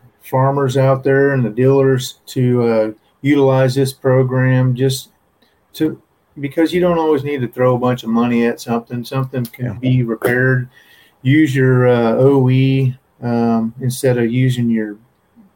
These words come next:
Speaker 1: local guy down the road that may not be able to use O E parts or have the O E test specs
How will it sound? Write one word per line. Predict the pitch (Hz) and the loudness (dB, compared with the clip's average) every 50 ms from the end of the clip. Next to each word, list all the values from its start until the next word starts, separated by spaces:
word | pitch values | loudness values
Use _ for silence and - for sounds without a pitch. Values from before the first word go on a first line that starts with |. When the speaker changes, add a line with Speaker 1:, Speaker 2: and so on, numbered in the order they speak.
| _ _ | _ _
Speaker 1:
local | 113 113 123 131 131 131 120 | -4 -2 0 0 0 -2 -4
guy | 113 117 120 120 120 123 | -4 -2 -2 0 0 0
down | 117 123 123 123 123 | 0 0 0 0 0
the | 117 107 | 0 -2
road | 107 117 120 123 120 117 | 0 0 0 0 -2 -2
that | 117 113 107 - - _ _ 127 | -2 -2 -4 -4 -8 _ _ -6
may | 120 113 117 120 | -4 -2 -2 0
not | 120 120 113 113 110 - _ - - - _ _ - | 0 0 -2 -2 -4 -6 _ -20 -20 -20 _ _ -6
be | 123 123 | -4 -2
able | 123 120 117 | -2 -2 -2
to | 113 113 | -2 -2
use | 117 123 120 110 117 | -2 -2 -2 -2 -2
O | 120 120 120 117 | -2 0 0 0
E | 120 117 113 | 0 0 -4
parts | - - 117 117 117 117 120 117 - - - - | -6 -4 -2 0 0 0 -2 -4 -6 -12 -14 -14
or | 123 117 113 113 113 113 110 110 107 - _ _ _ _ _ _ _ | -12 -10 -6 -4 -4 -4 -4 -4 -8 -12 _ _ _ _ _ _ _
have | - 135 131 131 127 | -4 -2 0 0 2
the | 127 127 127 | 2 2 4
O | 127 131 131 127 127 | 4 4 4 4 2
E | 127 123 | 0 -2
test | 123 - - 127 123 123 - | -2 -2 -2 -2 -2 -2 -4
specs | - - 131 123 123 123 123 123 - - - - - | -8 -4 0 0 2 2 0 -2 -4 -8 -12 -12 -14